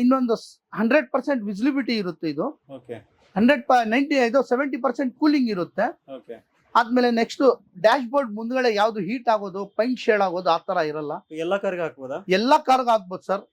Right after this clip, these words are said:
Speaker 1: ಇದು ಒಂದು. ಆಮೇಲೆ ಇದು ಬಂದು ಸೈಡ್ ಕೂಲಿಂಗ್ ಪೇಪರ್
Speaker 2: ಓಕೆ.
Speaker 1: ಗಾರವಾರ ಇಂಟರ್ನ್ಯಾಷನಲ್‌ದು. ಇದು ಬಂದು ಚಿಕ್ಕ ಗಾಡಿಗೆ ಫೋರ್ ತೌಸಂಡ್ ಫೈವ್ ಹಂಡ್ರೆಡ್ ರುಪೀಸ್ ಆಗುತ್ತೆ ಸರ್.
Speaker 2: ಓಕೆ.
Speaker 1: ದೊಡ್ಡ ಗಾಡಿಗೆ ಆದ್ರೆ ಫೈವ್ ತೌಸಂಡ್ ಫೈವ್ ಹಂಡ್ರೆಡ್ ರುಪೀಸ್ ಆಗುತ್ತೆ ಸರ್. ಇದು ಒಂದ್ ಕಾಂಬೋ.
Speaker 2: ಓಕೆ.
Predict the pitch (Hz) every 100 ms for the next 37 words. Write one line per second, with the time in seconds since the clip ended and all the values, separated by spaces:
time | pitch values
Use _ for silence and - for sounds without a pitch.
0 | - 220 277 262 233 302 359 - 220 233
1 | 233 233 220 202 214 226 226 226 262 269
2 | 220 - 247 247 208 185 185 147 - _
3 | 143 127 127 117 _ _ 151 214 262 247
4 | 208 202 226 226 - 202 165 175 277 -
5 | _ _ - 254 214 233 247 269 311 -
6 | - 247 294 277 277 285 - 294 285 277
7 | 277 240 214 180 226 214 196 175 165 -
8 | 208 - _ 139 - 196 294 294 294 269
9 | 226 277 277 262 247 254 254 220 226 202
10 | 170 - 196 170 160 160 185 180 208 233
11 | 208 196 185 170 294 - _ 131 -